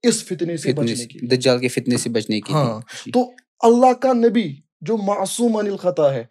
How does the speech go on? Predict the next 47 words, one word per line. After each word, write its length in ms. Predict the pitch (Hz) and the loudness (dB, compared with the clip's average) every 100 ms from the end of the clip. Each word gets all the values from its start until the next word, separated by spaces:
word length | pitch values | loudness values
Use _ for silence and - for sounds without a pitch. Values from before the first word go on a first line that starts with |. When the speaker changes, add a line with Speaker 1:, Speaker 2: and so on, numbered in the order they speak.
| - - | -18 -12
Speaker 1:
जिससे 320 | 151 165 - | 0 2 4
Speaker 2:
बेशक। 120 | 240 | 2
Speaker 1:
कोई 200 | - 226 | 2 0
गलती 360 | 202 208 208 220 | 4 4 4 0
नहीं 200 | 208 220 | 0 2
होती 320 | 190 175 156 | 2 0 -2
है 140 | 151 131 | -2 0
Speaker 2:
बेशक। 300 | 127 - 123 | -2 -4 4
Speaker 1:
और 100 | 220 | 4
जिसकी 380 | 151 214 - 247 | 6 0 2 0
हिफाजत 480 | 180 202 208 208 226 | 0 0 4 4 4
खुद 280 | 233 254 - | 2 0 2
अल्लाह 320 | 220 214 196 | 4 4 4
करता 300 | 185 160 165 | 4 2 2
हो, 240 | 147 135 | 0 -2
Speaker 2:
जी, 240 | 147 127 127 | -8 -8 -6
Speaker 1:
जो 160 | 135 | 0
Speaker 2:
बिल्कुल। 200 | 214 - | 0 2
Speaker 1:
चुना 260 | 240 262 240 | 4 6 6
गया 220 | 214 208 | 6 6
हो, 340 | 180 151 123 _ _ | 6 0 -8 _ _
जो 240 | 147 226 220 | 2 2 4
as 140 | 196 | 4
a 60 | 226 | 4
messenger 520 | 190 190 240 233 220 | 4 4 6 6 6
आया 180 | 190 170 | 6 4
हो, 220 | 151 139 - - - | 0 -4 -10 -20 -8
वो 340 | 156 160 285 311 | 0 8 8 10
भी 180 | 294 294 | 8 6
इस 440 | - - 262 240 | 4 -2 -2 -2
दज्जाली 680 | 185 156 160 180 202 220 220 | -8 -6 0 2 4 4 2
फितने 380 | 214 202 196 190 | -4 -6 -4 -4
से 180 | - | -2
अल्लाह 400 | 220 - 185 180 | -4 0 2 4
से 160 | 175 214 | 2 -2
पनाह 340 | 214 202 202 | -2 2 4
मांगता 340 | 180 165 160 160 | 4 2 0 -2
है, 80 | 147 - _ - | -2 -6 _ 0
तो 200 | 226 - | 0 2
आम 240 | 196 214 214 | 6 6 6
मुसलमानों 540 | 202 196 185 185 185 | 2 -2 0 -2 -4
को 140 | 180 202 | -8 -12
कितना 480 | _ - 220 185 | _ -8 -2 0
डरना 300 | 156 139 123 | 0 0 -4
चाहिए? 360 | 117 120 135 - _ 139 | -10 -14 -16 -20 _ -16
Speaker 2:
जी, 200 | 117 117 | -14 -14
बेशक। 420 | 117 - - | -14 -12 -10